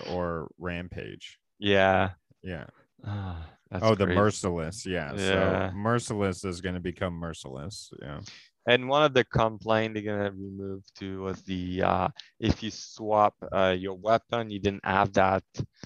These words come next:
Speaker 2: overcharged stack anymore showing. So, like, they're gonna maintain it there. So, like, even
Speaker 1: Yeah.
Speaker 2: if you change weapon, you still have it, which is great. Like, it's one of the perk on the weapon.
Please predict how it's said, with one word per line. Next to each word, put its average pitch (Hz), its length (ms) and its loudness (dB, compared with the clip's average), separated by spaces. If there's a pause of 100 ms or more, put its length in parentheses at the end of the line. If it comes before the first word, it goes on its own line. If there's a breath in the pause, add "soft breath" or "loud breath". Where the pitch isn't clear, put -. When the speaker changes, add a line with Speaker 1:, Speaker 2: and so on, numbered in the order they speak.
(360 loud breath)
Speaker 2:
overcharged 104 800 -2
stack - 440 2
anymore 110 380 -6
showing. 113 600 -10 (420 loud breath)
So, 98 400 -2
like, 98 260 0 (120)
they're 104 120 2
gonna 104 200 2
maintain 98 560 0
it 98 180 0
there. 90 320 2
So, - 220 -10
like, 95 240 2
even 101 140 0
Speaker 1:
Yeah. 90 80 0
Speaker 2:
if - 40 -6
you 95 60 -12
change 101 280 -6
weapon, 95 440 -6
you 92 100 -8
still 92 320 2
have 92 280 2
it, 98 140 -4 (300 loud breath)
which - 180 -6
is 107 140 -2
great. 98 480 0
Like, 92 180 2
it's - 220 -6
one 104 160 -2
of 95 60 -4
the 95 100 -4 (100)
perk 101 280 -4
on 101 180 -6
the 98 80 -10
weapon. 101 580 -8